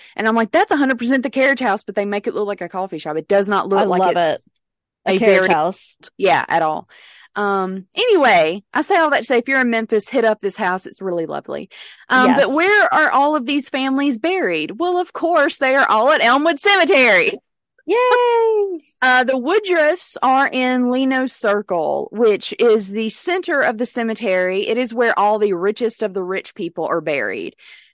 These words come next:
Speaker 1: Their lot is kinda simple compared to those surrounding it, but it's really pretty. Um, interesting to me, though, most of the family doesn't have markers.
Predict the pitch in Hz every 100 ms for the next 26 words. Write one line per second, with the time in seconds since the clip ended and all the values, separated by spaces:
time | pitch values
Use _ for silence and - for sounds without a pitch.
0 | - 196 240 381 381 262 240 311 - 247
1 | - 262 226 - 233 302 285 277 226 214
2 | 214 208 208 220 185 196 196 190 - 190
3 | 160 151 180 269 294 311 - 226 - _
4 | _ - 175 202 208 226 - 180 170 240
5 | 330 _ - - - _ _ 226 214 214
6 | 208 - 587 - 508 - 277 277 254 254
7 | 349 277 233 214 220 233 330 - 381 277
8 | 262 277 269 220 220 214 214 208 180 185
9 | - - - 196